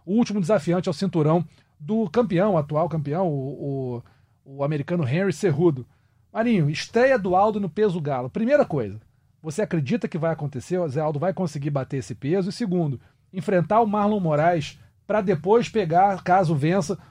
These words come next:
o Henry Cejudo. O que que você acha dessa luta? Perigosa pro Aldo, tanto pelo corte de peso quanto pelo adversário? E você acha que é uma luta que ele consegue encarar tranquilamente?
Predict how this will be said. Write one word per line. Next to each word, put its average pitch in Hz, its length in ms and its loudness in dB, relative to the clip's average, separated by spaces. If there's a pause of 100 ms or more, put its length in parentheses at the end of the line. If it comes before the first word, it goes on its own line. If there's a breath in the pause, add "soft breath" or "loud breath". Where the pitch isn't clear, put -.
(120)
o 175 120 -4
Henry 196 240 2
Cejudo. 147 480 2
O - 20 -18 (360)
que 277 100 2
que 294 60 -6
você 247 120 0
acha 190 220 2
dessa 165 200 -2
luta? 185 320 0
Perigosa 202 560 0
pro 160 200 -4
Aldo, 190 220 0
tanto 202 220 -4
pelo 196 160 -4
corte 175 240 -6
de 156 80 -6
peso 165 320 -4
quanto 196 280 -2
pelo 180 120 -4
adversário? 170 540 -2
E - 20 -6
você 214 200 -6
acha 208 180 -6
que - 60 -10
é 208 40 -6
uma 196 100 -2
luta 185 300 -2
que 190 220 -4 (260 soft breath)
ele 185 120 -2
consegue 175 460 -2
encarar 165 720 0
tranquilamente? 147 640 -2